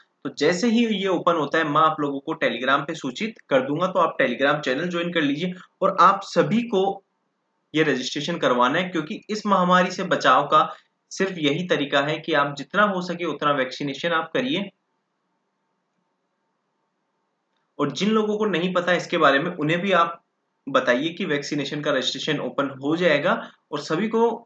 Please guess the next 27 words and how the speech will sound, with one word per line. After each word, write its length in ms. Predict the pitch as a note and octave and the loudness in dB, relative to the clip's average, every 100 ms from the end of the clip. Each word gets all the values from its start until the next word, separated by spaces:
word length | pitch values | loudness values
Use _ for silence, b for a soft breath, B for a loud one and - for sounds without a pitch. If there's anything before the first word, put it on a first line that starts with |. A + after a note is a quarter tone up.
| _ | _
वैक्सीनेशन 600 | C#3+ C3 - D3 C#3+ B3 B3+ - _ _ _ _ - | 2 2 0 -2 0 0 -2 -10 _ _ _ _ -4
के 60 | D3+ | 0
लिए 160 | D3+ | 2
register 400 | D#3 C#3+ C#3 E3+ | 2 0 -2 -4
करना 280 | E3 C#3 C3+ | 0 0 2
है 140 | F#3 G#3+ | 0 0
और 160 | E3+ | -2
फिर 160 | D#3 G3 | -2 -2
जैसे 280 | D3 C3 - | 0 0 0
ही 60 | G#3+ | -2
उनको 220 | G3+ F#3+ | -2 -4
slot 320 | F#3 F#3 F3+ | -2 -2 -2
मिलता 240 | E3 C#3 F3+ | -2 2 2
है, 100 | F3 | 2
उस 200 | - - | -6 -4
slot 260 | D3+ D3 | -2 0
में 80 | E3 | -2
जाके 280 | D3+ B2+ D3 | -2 -2 -2
उनको 220 | C3+ C3 | -6 -4
vaccination 640 | B2+ A#2+ - C3+ B2 G3+ B3 - _ _ | -4 -4 -6 -6 -4 -4 -4 -10 _ _
करवाना 360 | - C3 A2+ G#2+ | 0 2 4 0
है। 180 | A2+ - - _ _ _ _ _ _ _ _ _ _ _ - - _ _ _ B2+ | -4 -10 -16 _ _ _ _ _ _ _ _ _ _ _ -20 -20 _ _ _ 0
बात 280 | C3+ F3+ - | 4 4 2
करते 220 | F3+ F#3+ | -4 0
हैं 60 | |
आज 200 | F3 D3+ | 0 0
के 220 | - G3 | -4 -4